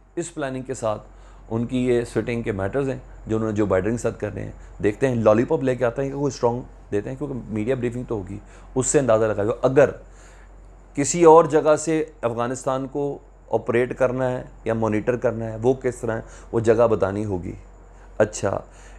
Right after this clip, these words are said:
इंटरनेशनल ताकतें अफ़गानिस्तान के फ़ौजियों को ट्रेंड करेंगी किधर, ये उन्हें बताना होगा। अफ़गानिस्तान से मुतल्लिक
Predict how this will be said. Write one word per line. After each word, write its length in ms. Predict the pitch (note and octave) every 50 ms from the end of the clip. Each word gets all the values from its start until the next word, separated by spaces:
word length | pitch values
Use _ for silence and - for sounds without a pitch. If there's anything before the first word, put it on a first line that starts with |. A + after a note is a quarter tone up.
| -
इंटरनेशनल 760 | B2+ C3+ C3+ C3+ D#3 D3+ D3 C#3+ C#3 C#3 - E3 D#3+ E3 D3+ D#3 - - - - - - - - - - - - - -
ताकतें 520 | A#2 A2+ A#2 - - - C#3 C3+ C#3 C#3+ - -
अफ़गानिस्तान 500 | A#2 G#2+ A2 A#2 A#2 A2+ - B2 B2 B2
के 80 | B2+
फ़ौजियों 320 | A#2+ - A#2 A2 A2 A#2+ A#2
को 80 | B2+
ट्रेंड 300 | A#2 A#2 - A2+ A2 A2
करेंगी 460 | A2 A2+ G#2+ A2+ A2+ A2 A2+ A2+ A2+ - - - - - -
किधर, 320 | C#3+ C#3+ D3+ D#3+ D#3 - - - - - - - - - - -
ये 220 | G#2+ G#2+ A#2 A#2
उन्हें 240 | B2 A#2 A#2 A#2+ A2
बताना 300 | G#2+ G2+ G2+ F#2+ F#2+ F#2+
होगा। 280 | F#2+ F#2+ F#2 F#2+ - G2+ G2+ - - - - - - - - - - - - - - - - - - - - -
अफ़गानिस्तान 640 | A#2 A#2 A#2+ B2 B2+ C#3 D3+ D3 - D3 C#3 D3 D3+
से 160 | C#3+ - E3
मुतल्लिक 600 | D#3 D3+ D3 C#3+ - D3 C#3 C#3 C#3 D3 D3 D3